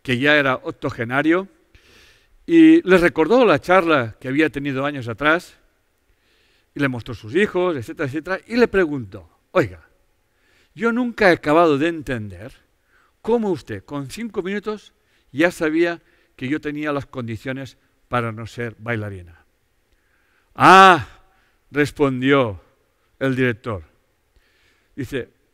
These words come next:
"Bueno, yo solamente le dije lo que le digo a todas."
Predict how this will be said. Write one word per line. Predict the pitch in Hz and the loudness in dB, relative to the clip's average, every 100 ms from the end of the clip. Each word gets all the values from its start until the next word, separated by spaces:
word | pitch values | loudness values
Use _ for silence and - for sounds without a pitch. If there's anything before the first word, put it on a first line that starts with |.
| _ _ | _ _
"Bueno, | 160 156 85 _ _ _ _ _ _ _ _ - | -2 0 -2 _ _ _ _ _ _ _ _ -6
yo | 139 180 | -2 0
solamente | 180 156 151 135 143 | 2 2 0 -2 -2
le | |
dije | 139 147 - 143 139 _ _ _ _ | 0 0 -2 -8 -10 _ _ _ _
lo | - 147 | -6 -4
que | 143 | -2
le | 139 | 0
digo | 160 117 | 0 -2
a | |
todas." | 123 127 87 - _ | -6 -6 -8 -20 _